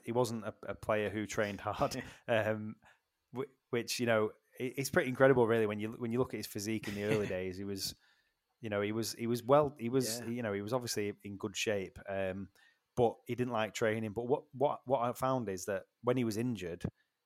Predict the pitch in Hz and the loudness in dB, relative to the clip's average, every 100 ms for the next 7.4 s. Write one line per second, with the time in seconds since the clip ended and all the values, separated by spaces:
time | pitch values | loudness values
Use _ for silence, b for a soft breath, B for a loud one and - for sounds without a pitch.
0 | _ _ - 110 107 104 - - 123 113 | _ _ -6 -4 -4 -6 -10 -2 0 2
1 | 107 98 - 101 - 101 98 95 113 104 | 0 -4 -4 -8 -6 -6 -8 _ -6 -4
2 | - - 104 101 98 - 104 92 107 98 | -4 -4 -6 -6 -6 -4 -4 0 -2 -2
3 | - 98 - 101 98 b b b 110 - | -6 -6 -6 -8 -10 b b b -2 4
4 | 147 127 113 120 123 120 107 107 101 - | 6 6 6 4 4 2 0 0 0 -6
5 | _ _ _ _ _ _ - 101 98 95 | _ _ _ _ _ _ -4 -2 -2 -4
6 | 95 - - _ _ _ - 147 160 147 | -8 -12 -20 _ _ _ 0 4 6 6
7 | 131 113 113 | 4 4 0